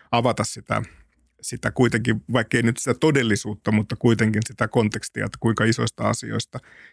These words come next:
ja kuinka isoilla poliittisilla panoksilla tavallaan siellä pelataan ja mitä kaikkea on sen takana ennen kuin se lainsäädäntö sitten tulee jäsenvaltioihin. Myös sitten tänä päivänä yhä enemmän tällaiset niinku poliittiset päätökset,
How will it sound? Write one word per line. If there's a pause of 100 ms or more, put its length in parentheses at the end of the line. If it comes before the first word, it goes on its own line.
(100)
ja
kuinka
isoilla
poliittisilla
panoksilla (280)
tavallaan
siellä
pelataan
ja (340)
mitä
kaikkea
on
sen
takana (140)
ennen
kuin
se
lainsäädäntö
sitten
tulee
jäsenvaltioihin. (880)
Myös
sitten
tänä
päivänä
yhä
enemmän
tällaiset
niinku
poliittiset
päätökset,